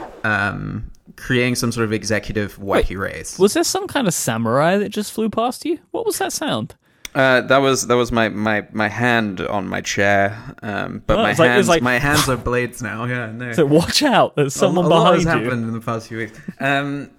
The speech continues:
Speaker 1: so the first episode was about our, um, international executive wacky race.
Speaker 2: Yeah.
Speaker 1: Um, right. So le-, let's just talk about. I'm calling it the Bonanza Cinematic Universe. Um,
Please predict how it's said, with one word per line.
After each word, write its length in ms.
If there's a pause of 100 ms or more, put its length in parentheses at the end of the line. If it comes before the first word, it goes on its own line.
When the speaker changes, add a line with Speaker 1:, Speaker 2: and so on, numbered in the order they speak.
(800)
Speaker 1:
so 120
the 60
first 240
episode 380
was 180
about 360
our, 520
um, 460 (420)
international 680
executive 760 (100)
wacky 280
race. 500
Speaker 2:
Yeah. 360
Speaker 1:
Um, 200 (480)
right. 260
So 340 (500)
le-, 240
let's 240
just 160
talk 140
about. 240
I'm 180
calling 240
it 100
the 80
Bonanza 440
Cinematic 540
Universe. 520 (260)
Um, 560